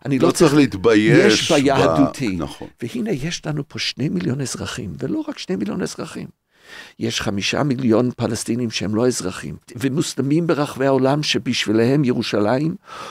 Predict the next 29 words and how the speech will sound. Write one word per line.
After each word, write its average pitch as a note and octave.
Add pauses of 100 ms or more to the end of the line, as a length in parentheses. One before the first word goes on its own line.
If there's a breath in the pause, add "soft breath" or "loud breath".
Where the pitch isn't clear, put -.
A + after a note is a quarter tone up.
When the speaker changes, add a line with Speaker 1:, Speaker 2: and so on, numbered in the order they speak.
(100)
Speaker 1:
הוא A#2
אחד E3
משלושת D3
המקומות C3
הקדושים C#3
ביותר, A#2+
ויש B2
לו D3
באמת D3 (320 soft breath)
ייחוד G3
מאוד A#3
עמוק. C3+ (280 loud breath)
Speaker 2:
כן. C2+
Speaker 1:
אז -
אנחנו -
גם, -
"לא, E3
זה A2+
לא F#2
נכון, B2+
היא A2
רק G#2+
שלנו." D#3+
עזבו. G#3+ (1040 loud breath)
ת-, -
רמדאן B2
נותן B2+
לנו A#2
הזדמנות F#2